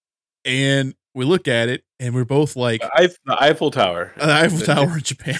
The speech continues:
Speaker 1: <laughs> And we were like, "That's in Japan." And then you go, "That's where they shot Rush Hour." And then immediately we went, "China. Jackie Chan, China. It's in China. It's in China. Let's do China."
Speaker 2: Hundred percent.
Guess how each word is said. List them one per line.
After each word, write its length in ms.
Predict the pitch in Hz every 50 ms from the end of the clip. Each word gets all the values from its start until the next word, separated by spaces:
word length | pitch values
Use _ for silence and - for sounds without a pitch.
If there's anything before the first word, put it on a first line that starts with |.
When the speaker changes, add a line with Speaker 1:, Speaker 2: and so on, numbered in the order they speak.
| - - -
Speaker 1:
<laughs> 480 | 240 - - 320 - - - - - - _ _ _ _ _ _ _ _ _ - - -
And 100 | 165 185
we 120 | 160 175
were 100 | 170 160
like, 380 | 160 151 147 139 139 135 - - _ _ _ _ _ _ _ _ _ _ _ _ _ _ _ _ _ _ _ _ _
"That's 240 | - 147 151 156 -
in 80 | 180 156
Japan." 540 | 139 139 123 - 156 135 120 101 95 104 _ _ _ _ _ _ _ _ _ -
And 180 | 131 135 135 131
then 300 | 139 139 139 135 - _ _ _ _ -
you 140 | 131 143
go, 300 | 131 135 127 127 120 120 - _
"That's 220 | - 147 170 175 -
where 80 | 185
they 100 | 156 139
shot 320 | 139 - - 151 135 139 139
Rush 280 | 127 135 156 160 - -
Hour." 300 | 123 110 110 107 110 117
And 200 | - 143 135 139
then 120 | 135 131
immediately 840 | 127 127 127 131 135 143 151 170 190 196 190 180 156 147 143 139 135
we 140 | 127 131 131
went, 300 | 123 127 127 120 - _ _ _ _ _ _
"China. 500 | - - - 170 165 151 127 107 101 104 117 -
Jackie 300 | 143 139 147 147 156 143
Chan, 360 | - 156 139 139 135 139 147
China. 440 | - - 170 135 120 110 107 104 - -
It's 180 | 190 196 185 -
in 140 | 143 120 117
China. 560 | - - 233 202 190 165 135 107 101 104 - _ _ _ _ -
It's 220 | 247 240 208 -
in 100 | 135 120
China. 460 | 117 - - 208 190 190 151 117 104 107
Let's 140 | 151 190 -
do 180 | - 135 127
China." 280 | 131 - - 208 208 190
Speaker 2:
Hundred 220 | 202 202 190 -
percent. 400 | - 180 147 - 185 127 101 90